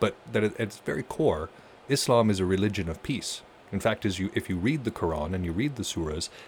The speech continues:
there is a massive emphasis on peace being preferable to war. And if war is to be conducted, there are very strict regulations on how it is to be conducted. So again,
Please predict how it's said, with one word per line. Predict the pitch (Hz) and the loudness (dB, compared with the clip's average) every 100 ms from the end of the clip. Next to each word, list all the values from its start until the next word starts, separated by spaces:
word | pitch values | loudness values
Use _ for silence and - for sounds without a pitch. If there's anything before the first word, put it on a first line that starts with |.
| - | -2
there | 156 | 0
is | 117 | 2
a | |
massive | 101 90 98 127 139 - 80 | 2 2 2 2 0 -4 -6
emphasis | - 95 - - 82 - - | -4 -4 -4 -4 -4 -4 -4
on | 87 82 | -6 -6
peace | - 139 - | -4 -4 -2
being | - 101 92 | 0 2 2
preferable | 90 113 - 87 82 | 2 0 0 -2 -2
to | 80 85 | -4 -8
war. | 80 82 71 - - - - - - | -4 -4 -4 -8 -18 -20 -20 -20 -10
And | 92 107 | -2 0
if | - | 0
war | 110 113 | 4 4
is | 104 147 - | 6 2 2
to | 123 | -2
be | 98 | -4
conducted, | - 87 78 - 80 80 - - | -4 -4 -4 -4 -8 -8 -14 -8
there | 92 | -2
are | 92 | 2
very | 107 104 | 2 2
strict | - - - 104 104 - - - - - - | 0 -6 -2 0 0 0 -14 -16 -20 -20 -6
regulations | 101 101 95 92 87 - 82 - | 0 2 2 2 0 -2 -6 -6
on | - 82 | -6 -6
how | - - 113 98 | -6 -2 0 0
it | |
is | 82 | -4
to | - | -8
be | 85 | -10
conducted. | - 87 - - - - | -8 -8 -8 -8 -14 -12
So | - 101 | -4 -2
again, | 107 104 73 | 2 2 0